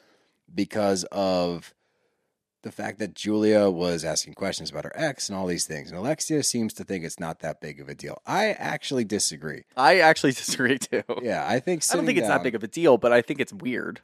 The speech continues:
Speaker 1: It's very weird, and it does garner a conversation from Marisol to Julia to figure out what's going on there. Like, that's a personal relationship, you know?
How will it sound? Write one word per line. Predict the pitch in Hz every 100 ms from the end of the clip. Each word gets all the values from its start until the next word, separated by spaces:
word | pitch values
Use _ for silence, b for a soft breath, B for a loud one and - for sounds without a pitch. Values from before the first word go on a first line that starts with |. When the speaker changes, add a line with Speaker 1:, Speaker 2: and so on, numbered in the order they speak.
| -
Speaker 1:
It's | 127
very | - 196 165
weird, | 98 127 139 101
and | 101 101
it | 101 -
does | 156 151 120
garner | 98 107 104 92
a | 85
conversation | 95 87 80 - 98 90 85 82 78
from | - 104 92 85 82 78 _ _ _ _ _ _ _ _ -
Marisol | 139 170 131 - 87 87 -
to | 165
Julia | 80 78 82 82 82 - -
to |
figure | - - 196 113
out | 104 92
what's | 80 -
going | 80 78
on | 92 123
there. | 80 80
Like, | 90
that's | 202 -
a |
personal | 147 104 - 85
relationship, | 76 98 92 80 73 - -
you | 90
know? | 85